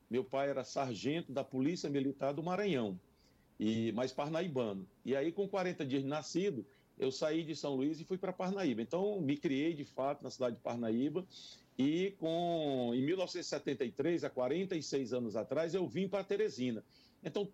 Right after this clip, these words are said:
toda a minha vida em Teresina. Teresina me acolheu, Teresina me deu oportunidades e toda a minha vida profissional e minha vida mesmo emocional e minha vi-, com meus amigos, Teresina sempre me a-, sempre foi muito generosa para comigo. E agora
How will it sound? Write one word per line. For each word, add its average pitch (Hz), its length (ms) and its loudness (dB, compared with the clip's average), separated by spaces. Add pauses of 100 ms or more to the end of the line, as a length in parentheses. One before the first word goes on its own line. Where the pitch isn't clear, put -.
toda 233 280 2
a - 20 -2
minha 202 200 -2
vida 151 440 -2
em 151 80 -4
Teresina. 131 520 -2
Teresina 175 460 0
me 180 60 0
acolheu, 147 760 2 (320)
Teresina 151 380 0
me 165 100 2
deu 156 160 2
oportunidades 131 1000 0 (240)
e 151 120 2
toda 220 260 0
a 208 40 0
minha 202 180 0
vida 120 440 2 (300)
profissional 151 720 0
e 190 80 -4
minha 247 160 -6
vida 202 320 -2
mesmo 143 580 0
emocional 135 960 0
e 120 80 0
minha 127 200 0
vi-, - 160 -6
com 160 160 -2
meus 151 260 0
amigos, 139 640 0 (280)
Teresina 180 440 0
sempre 196 300 -2
me 175 160 0
a-, 160 260 0
sempre 175 300 -4
foi 175 140 -2
muito 180 240 2
generosa 151 520 0
para 165 220 0
comigo. 139 320 0 (320)
E 147 100 2
agora 170 400 -2